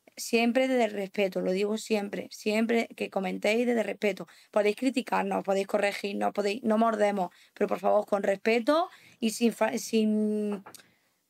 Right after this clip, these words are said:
sin saña, porque últimamente me estoy encontrando gente con mucha saña. Dejad la saña a un lado y si necesitáis, ir a terapia, ¿vale? Os lo aconsejo.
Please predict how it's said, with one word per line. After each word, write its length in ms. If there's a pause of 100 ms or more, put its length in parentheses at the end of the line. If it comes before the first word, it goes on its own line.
(260)
sin 400 (120)
saña, 500
porque 240
últimamente 720
me 120
estoy 180
encontrando 320
gente 220
con 120
mucha 260
saña. 600
Dejad 320
la 100
saña 320
a 20
un 140
lado 320 (240)
y 80
si 140
necesitáis, 600
ir 120
a 80
terapia, 420
¿vale? 340 (120)
Os 100
lo 80
aconsejo. 640